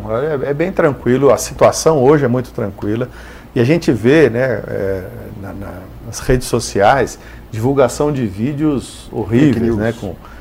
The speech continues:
Speaker 1: gente morrendo no metrô. Essa situação não existe. Essa situação, é, é lógico que ele tem uma propagação muito grande. O que a gente tá vendo na China,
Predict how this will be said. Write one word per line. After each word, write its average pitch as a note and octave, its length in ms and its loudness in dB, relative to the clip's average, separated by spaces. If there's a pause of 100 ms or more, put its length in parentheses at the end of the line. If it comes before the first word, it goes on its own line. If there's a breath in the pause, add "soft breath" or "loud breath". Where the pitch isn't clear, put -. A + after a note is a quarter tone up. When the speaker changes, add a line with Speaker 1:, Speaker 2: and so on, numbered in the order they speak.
(180 loud breath)
Speaker 1:
gente A#2+ 320 -2
morrendo A#2+ 520 2
no G#2+ 120 0
metrô. G#2+ 640 2 (460 loud breath)
Essa - 240 -2
situação D3+ 420 4
não E3 220 4
existe. A#2 600 0
Essa A2 280 -2
situação, A2+ 680 0 (500 loud breath)
é, G#2 440 -2
é A2 40 -6
lógico A2+ 480 6
que - 160 -6
ele G#2+ 320 -2
tem B2 140 -2
uma C3+ 100 2
propagação B2+ 680 4
muito C#3+ 300 0
grande. B2+ 480 0
O - 100 -14
que - 60 -6
a G2 60 -2
gente A2 180 -6
tá G#2+ 100 2
vendo A2 300 -4
na F#2+ 140 -8
China, D3+ 360 -8